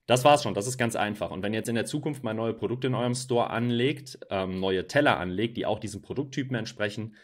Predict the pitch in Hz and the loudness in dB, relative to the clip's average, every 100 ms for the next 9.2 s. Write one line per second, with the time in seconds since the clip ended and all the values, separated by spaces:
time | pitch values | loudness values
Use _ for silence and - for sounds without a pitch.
0 | - - _ 92 92 107 107 101 - 101 | -20 -20 _ -6 0 0 0 -2 0 2
1 | 104 - 104 95 104 104 98 87 98 101 | 2 -2 -4 -2 -2 -4 -6 -6 -6 -6
2 | - 95 95 - 73 - _ _ _ _ | -6 -6 -6 -6 -10 -12 _ _ _ _
3 | _ _ - _ _ - _ - 120 - | _ _ -20 _ _ -20 _ 2 4 4
4 | 147 151 135 131 127 123 117 107 120 120 | 6 6 8 6 6 4 4 4 6 6
5 | 120 - 110 110 107 107 - 104 104 - | 2 -4 2 4 6 4 0 0 0 0
6 | - - 107 101 101 98 101 101 - 110 | -8 -6 -2 2 2 2 0 -6 2 4
7 | 120 107 98 110 107 101 98 101 - 101 | 6 4 2 0 2 2 2 2 0 -4
8 | - 95 - 98 101 - 101 - 98 - | -2 -4 -2 -2 -2 -6 -6 -8 -10 -10
9 | - - | -12 -14